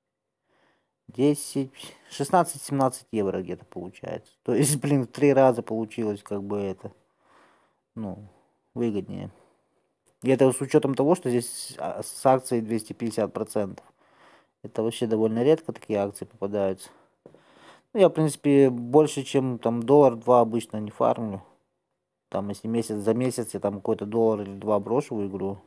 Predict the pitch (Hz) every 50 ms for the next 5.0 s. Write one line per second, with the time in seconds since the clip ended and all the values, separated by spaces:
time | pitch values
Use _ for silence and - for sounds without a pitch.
0 | _ _ _ _ - - 92 - - 104 107 104 98 - 95 95 98 92 95 95
1 | 95 98 98 95 98 95 95 - 196 190 - 98 - 104 104 196 - - 101 98
2 | 98 98 95 98 101 101 - _ _ _ _ _ _ _ - - - - _ _
3 | _ _ _ _ _ _ _ _ _ _ _ _ _ _ _ _ - 123 123 -
4 | - 185 - 185 - 120 - - 113 110 110 104 104 107 98 - 101 104 98 95